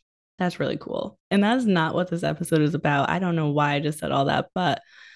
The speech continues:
I think about that sometimes when I, when I see how many people download an episode. It's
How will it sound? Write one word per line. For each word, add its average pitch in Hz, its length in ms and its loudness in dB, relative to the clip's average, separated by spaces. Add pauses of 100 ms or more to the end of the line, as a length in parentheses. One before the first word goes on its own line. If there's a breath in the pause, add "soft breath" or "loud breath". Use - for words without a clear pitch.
(540 loud breath)
I 175 120 2
think 214 280 2
about 202 280 2
that - 200 -4
sometimes 170 500 -4
when 175 140 2
I, 175 240 -2 (220)
when 196 100 4
I 190 120 6
see 214 540 4
how 190 200 4
many 185 160 2
people 185 260 0
download 185 440 0
an 180 100 0
episode. 175 600 -2
It's - 400 -4